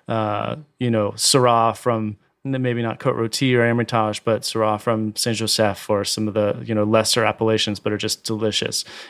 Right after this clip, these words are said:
You know, I'm a huge Beaujolais fan now, so we've, we've, uh, added a bunch of Beaujolais to the list. Um, so it's really kind of in between all those really classic things that you would expect in, in a, in a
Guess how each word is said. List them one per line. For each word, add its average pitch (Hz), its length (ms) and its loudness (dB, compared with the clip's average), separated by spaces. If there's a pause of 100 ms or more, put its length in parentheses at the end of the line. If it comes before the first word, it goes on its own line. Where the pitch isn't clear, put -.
You 113 80 -4
know, 104 100 0
I'm 104 260 -2
a 139 80 -8
huge 123 560 2 (160)
Beaujolais 110 540 2
fan 104 320 0
now, 101 180 -2
so 110 160 -2
we've, 110 320 -6
we've, 113 460 -8
uh, 104 380 -6 (200)
added 113 200 2
a 104 40 -6
bunch 113 240 0
of 101 80 -12
Beaujolais 107 520 0
to - 140 -10
the 107 80 -4
list. 104 420 -4 (420)
Um, 117 300 2
so 156 140 4
it's 147 140 0
really 190 240 6
kind 165 160 4
of 131 180 -6
in 165 140 4
between 147 420 4
all 135 160 6
those 127 280 2
really 131 220 2
classic 131 400 0
things 135 220 -2
that 135 80 -6
you 123 60 -2
would 120 100 0
expect 123 400 0
in, 127 200 -2
in 123 120 -4
a, 113 220 -2 (180)
in 113 100 -6
a 107 120 -6